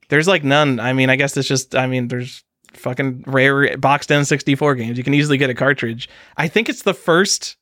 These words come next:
F one racing game with real drivers, though. Historic.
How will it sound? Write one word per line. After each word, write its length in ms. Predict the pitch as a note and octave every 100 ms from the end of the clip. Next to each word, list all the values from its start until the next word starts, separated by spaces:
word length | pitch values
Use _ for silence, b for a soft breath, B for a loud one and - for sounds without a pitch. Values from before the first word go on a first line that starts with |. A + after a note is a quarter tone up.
| _
F 180 | - F3
one 140 | F#3 E3+
racing 300 | D#3 E3 E3
game 100 | E3
with 120 | D#3
real 120 | E3+
drivers, 360 | E3+ F#3+ E3 D3
though. 300 | D3 C#3 D3 _ _ _ _ _
Historic. 1200 | F#3 F#3+ - B3+ D#4 F#4+ C4+ C4 - - -